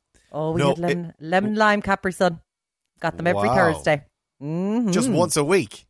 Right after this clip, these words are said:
Speaker 1: No, y-, we got the box of
Speaker 2: And,
Speaker 1: eight.
Speaker 2: and you had them in every, in every lunch?
Speaker 1: I had them for every lunch.
Speaker 2: Get you. Youngest kid, though. I, uh, get in
Speaker 1: Oh,
Speaker 2: touch.
Speaker 1: yeah.
Speaker 2: Drop, drop a message to your, uh, older siblings and I can guarantee you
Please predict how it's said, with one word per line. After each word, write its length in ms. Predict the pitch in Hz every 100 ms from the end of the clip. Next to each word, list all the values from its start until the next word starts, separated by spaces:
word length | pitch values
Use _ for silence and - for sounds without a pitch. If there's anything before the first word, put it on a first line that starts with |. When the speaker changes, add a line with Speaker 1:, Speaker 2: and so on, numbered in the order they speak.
| _ _ _ _
Speaker 1:
No, 220 | 208 262 202
y-, 300 | 143 110 -
we 80 | 170
got 160 | 185 175
the 60 |
box 400 | 175 190 - - _ _ _ _ _ _ _
of 120 | 143 131
Speaker 2:
And, 100 | 180
Speaker 1:
eight. 200 | 165 - - -
Speaker 2:
and 140 | 151
you 60 | 156
had 180 | 160 165
them 100 | 175
in 100 | 170
every, 480 | 180 160 190 190 -
in 100 | 170
every 240 | 190 220 214
lunch? 380 | 240 403 - _ _ -
Speaker 1:
I 80 |
had 160 | 202 208
them 100 | 220
for 100 | 269
every 200 | 262 294
lunch. 380 | 359 453 _ _ _ _
Speaker 2:
Get 180 | 120 107
you. 320 | 110 117 101
Youngest 400 | 85 123 135 113
kid, 220 | - 143 117
though. 200 | 113 -
I, 160 | 117 120 -
uh, 280 | 120 120 127 117
get 160 | - 143
in 60 | 202
Speaker 1:
Oh, 60 |
Speaker 2:
touch. 160 | 220 160
Speaker 1:
yeah. 160 | 120 107 _ _ _ _ -
Speaker 2:
Drop, 400 | 151 170 - 120
drop 240 | 160 180
a 60 | 180
message 500 | 180 175 165 139 -
to 120 | 151
your, 280 | 143 131 127
uh, 220 | 123 123
older 300 | 135 135 131
siblings 500 | 120 143 123 113 98
and 100 | 107
I 80 | 107
can 300 | - 107 87
guarantee 880 | - - 127 131 127 131 127 117 -
you 280 | 127 117 92